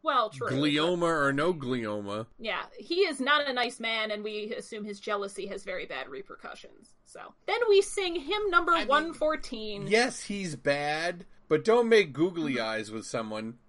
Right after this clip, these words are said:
Speaker 2: in front of your spouse while they're working and specifically
Speaker 1: Oh, yeah.
Speaker 2: looking at
Speaker 1: No, no,
Speaker 2: you.
Speaker 1: no, totally.
Speaker 2: Like, you know what I mean? <laughs> Like, it's
Speaker 1: Yeah, I mean,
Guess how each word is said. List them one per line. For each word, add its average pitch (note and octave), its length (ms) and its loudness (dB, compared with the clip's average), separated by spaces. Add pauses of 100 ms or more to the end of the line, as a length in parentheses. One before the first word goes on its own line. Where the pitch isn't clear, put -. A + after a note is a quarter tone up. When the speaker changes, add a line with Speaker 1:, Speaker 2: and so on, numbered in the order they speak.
Speaker 2:
in C3 140 -4
front F3+ 360 -2
of D#3+ 140 0
your C#3+ 120 0
spouse A#2+ 720 -4 (440)
while D#3 280 2
they're E3+ 200 4
working B2+ 720 0 (320)
and G#3 220 0
specifically - 840 -2
Speaker 1:
Oh, - 160 8
yeah. F4 120 8
Speaker 2:
looking D#4 320 6
at D4 80 4
Speaker 1:
No, C#5+ 80 8
no, - 100 4
Speaker 2:
you. G4+ 60 4
Speaker 1:
no, F4+ 220 6
totally. A4 320 4
Speaker 2:
Like, G3 180 6 (220)
you G#3 80 4
know A3 80 6
what A3 100 6
I A3 40 6
mean? A3 200 2
<laughs> - 60 -4
Like, G3+ 380 0 (120)
it's - 460 -6 (340)
Speaker 1:
Yeah, E4 140 -4 (400)
I D#4 160 4
mean, B3+ 360 0